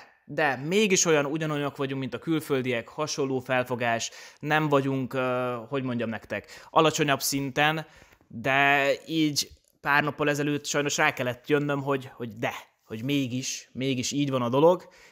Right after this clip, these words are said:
Még így Salgó Taráni fejjel is reménykedtem abban, hogy, hogy <laughs> ezeken a dolgokon lehetne változtatni, hát nem feltétlenül az én videóim által, de csak úgy,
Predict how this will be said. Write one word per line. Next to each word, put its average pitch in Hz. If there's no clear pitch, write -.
Még 131
így 135
Salgó 143
Taráni 127
fejjel 139
is -
reménykedtem 143
abban, 131
hogy, 127
hogy 120
<laughs> -
ezeken 143
a 131
dolgokon 135
lehetne 135
változtatni, 165
hát 147
nem 151
feltétlenül 123
az 117
én 123
videóim 120
által, 139
de 117
csak -
úgy, 123